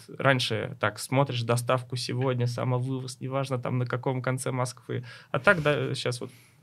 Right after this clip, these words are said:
стал постарше, там, так, ну, два-три дня, ну, хорошо, привезут, уже планируешь,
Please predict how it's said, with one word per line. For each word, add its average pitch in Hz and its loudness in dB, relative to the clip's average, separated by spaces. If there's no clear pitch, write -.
стал 170 4
постарше, 123 -2
там, 117 -6
так, 120 0
ну, 208 2
два-три 135 2
дня, 127 0
ну, 185 -4
хорошо, 123 -2
привезут, 123 -6
уже 113 -6
планируешь, 123 -4